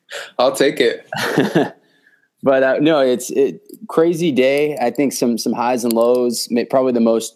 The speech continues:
Speaker 2: dramatic signing day, uh, that we've had in quite some time. Um, but I guess, well, maybe just to put it on, like, a grade scale, and we can start high level, um, and then kinda go from there. What, what would you give this grade, maybe relevant to, like, last year, as, like, a,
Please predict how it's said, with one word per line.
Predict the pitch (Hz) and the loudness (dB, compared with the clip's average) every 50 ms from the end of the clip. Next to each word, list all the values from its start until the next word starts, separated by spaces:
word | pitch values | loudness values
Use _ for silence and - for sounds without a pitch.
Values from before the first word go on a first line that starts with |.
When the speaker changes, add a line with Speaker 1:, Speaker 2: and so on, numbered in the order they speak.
| _ - | _ -8
Speaker 2:
dramatic | 113 - 123 110 110 110 110 117 120 120 117 113 113 - _ - | -4 -2 0 2 2 2 2 2 2 2 0 0 -2 -6 _ -12
signing | - - - - 120 120 127 123 120 117 | -10 -6 -2 -2 0 0 2 2 2 2
day, | 113 113 113 113 113 110 104 - - _ - | 2 2 2 2 2 0 -2 -4 -10 _ -6
uh, | - 110 107 110 113 | -4 -4 -2 -2 -2
that | 110 117 | 0 2
we've | 123 135 131 | 2 2 2
had | - - 117 113 110 113 107 113 | 2 0 0 0 0 0 -2 -2
in | - - 113 | -4 -4 -2
quite | - 135 123 110 - | 0 0 0 0 0
some | 123 113 | -2 -2
time. | - 117 107 110 110 113 113 107 - _ _ _ _ _ _ _ _ _ _ _ - | 0 0 0 2 2 0 0 -2 -6 _ _ _ _ _ _ _ _ _ _ _ -4
Um, | 107 104 104 104 104 107 104 - - _ _ - | -2 0 0 0 0 0 -2 -4 -8 _ _ -6
but | 110 - 135 135 123 | -2 0 2 2 2
I | 131 147 | 2 2
guess, | 165 160 156 - - - - _ _ - | 2 0 0 -2 -6 -8 -10 _ _ -6
well, | - 117 - - - - - | -4 -4 -4 -4 -6 -6 -2
maybe | 117 127 135 151 156 143 | 0 2 4 4 4 2
just | 135 127 - | 0 0 -2
to | - | 0
put | - 143 135 | 2 2 2
it | 131 | 2
on, | 127 | 2
like, | 127 120 - | 2 0 0
a | 120 | 0
grade | 101 101 117 113 113 123 123 104 | 0 0 2 2 2 2 2 0
scale, | - - - 117 107 107 107 104 104 107 - | -2 0 0 2 2 2 2 0 0 -2 -2
and | 113 113 113 | -2 0 0
we | 107 | 0
can | 104 110 | 0 0
start | - - 123 117 104 120 | 0 2 2 2 2 2
high | 123 117 113 | 2 2 2
level, | 107 113 113 113 110 110 110 107 110 - - - | 2 2 2 2 2 2 0 0 -2 -6 -10 -6
um, | 110 107 107 107 110 110 | -4 -2 -2 0 0 0
and | 110 110 110 | 0 0 0
then | 104 | 0
kinda | - - 110 104 | 0 -2 0 2
go | 110 113 107 | 2 0 0
from | - 110 107 | 0 0 0
there. | 107 110 113 110 110 | 2 2 2 2 2
What, | 113 123 120 117 - - _ _ _ _ _ _ | 2 2 2 2 0 -6 _ _ _ _ _ _
what | - 139 143 | 2 2 4
would | 156 139 - | 2 2 2
you | 127 127 120 107 | 2 2 2 4
give | 98 123 123 113 | 4 2 2 2
this | 123 113 - - | 2 0 0 -2
grade, | - - 110 110 113 113 107 104 104 | -2 0 2 2 2 2 0 0 -2
maybe | 110 110 113 117 113 110 104 | 0 0 0 2 2 2 2
relevant | 104 113 117 117 113 113 110 | 2 2 2 2 2 0 0
to, | 110 | 0
like, | 107 107 104 101 - - | 0 -2 -2 -2 -2 -2
last | 113 110 110 104 - - - - | -2 0 0 -2 -4 -4 -2 -2
year, | 101 101 98 110 - - | 0 0 0 0 0 -2
as, | 104 101 101 | -2 0 -2
like, | 107 92 - | -2 -2 -2
a, | 107 104 107 107 107 | -2 -2 -2 -2 -4